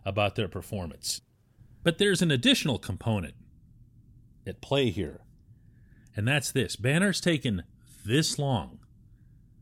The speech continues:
to come back. He had a setback at some point in the preseason, week two, if you'll recall. And the Steelers have their bye week coming up after Sunday.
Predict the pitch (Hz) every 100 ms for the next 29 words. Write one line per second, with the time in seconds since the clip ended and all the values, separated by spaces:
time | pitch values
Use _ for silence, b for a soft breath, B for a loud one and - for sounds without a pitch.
0 | - - - 101 113 90 85 101 156 -
1 | - - - - - - - - - -
2 | - 110 95 92 76 - 127 131 - 180
3 | 208 - - - - - - - - -
4 | - - - - 117 123 - 131 147 104
5 | - 120 123 - 127 160 185 - 90 92
6 | - 98 110 - 120 127 123 131 139 160
7 | - - - - - - _ - - -
8 | - - - - - - - - - -
9 | - 117 117 107 - 110 - 147 160 156
10 | - 143 127 131 117 135 165 110 85 -
11 | - 85 87 90 - - - 104 104 -
12 | 120 - 131 131 78 -